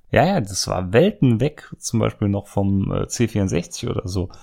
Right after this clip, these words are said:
Ja, und in dem Spiel kommen wir mal wieder zurück. Also das Spiel gab's schon länger. Das ist eine Arcade-Version von siebenundachtzig. Da gab's auch viele Umsetzungen, nicht nur für den Lynx.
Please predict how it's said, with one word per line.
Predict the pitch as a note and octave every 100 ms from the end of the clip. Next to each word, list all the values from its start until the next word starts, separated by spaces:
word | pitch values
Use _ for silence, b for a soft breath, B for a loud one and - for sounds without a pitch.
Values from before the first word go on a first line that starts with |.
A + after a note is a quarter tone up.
| b b
Ja, | C#3
und | D#3 G#2 G2+
in | G#2+
dem | G2+ G2
Spiel | - B2 G3+ B3
kommen | B3+ C#3+
wir | C3+
mal | C3 A#2
wieder | A#2+ A#2+
zurück. | - C#3 -
Also | G#2 G#2
das | G2+
Spiel | - C3+ D3
gab's | B2 A#2+
schon | - A2+ G#2
länger. | F#2+ G2 F3+ A#3+ B3+
Das | - G2+
ist | - - A2+
eine | G#2 G2+ G#2
Arcade-Version | - G#2+ - G#2+ C3+ C#3+ C3 C3 C#3 C#3+ C#3+ F3 - - - B2
von | A2+ G#2+
siebenundachtzig. | G2+ A#2 A2+ F#2 - - - - G3+ -
Da | - G2+
gab's | G#2 -
auch | -
viele | - A#2+
Umsetzungen, | A#2 B2+ B2+ A#2+ - A#2+ A#2
nicht | A2 -
nur | A#2
für | - G2
den |
Lynx. | F#2 G#2+ D#3 D3